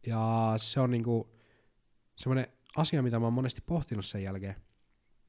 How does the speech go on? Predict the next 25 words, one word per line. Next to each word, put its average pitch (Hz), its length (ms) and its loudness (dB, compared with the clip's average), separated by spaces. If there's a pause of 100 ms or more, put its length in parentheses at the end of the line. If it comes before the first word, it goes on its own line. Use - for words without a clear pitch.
(480)
Et 131 100 2
mitä 170 260 0
jos 143 300 0
mä 123 40 -2
olisin 120 180 0
sellainen 120 300 0
tyyppi, 127 340 -2
että 107 100 -6
mä 113 80 -2
kuuntelisin, 110 500 0
mitä 101 180 -6
muut 107 220 -2
sanoo? 110 320 -4 (1500)
Niin 127 80 2
mä 151 200 6
olisin 131 220 4
lopettanut 139 480 2
varmaan 127 320 4
ensimmäisen 117 440 2
videon 104 260 -2
jälkeen, 101 280 -4
kun 104 100 -4
mä 104 60 -2
olisin 107 300 -4 (360)
kuullut. 120 320 2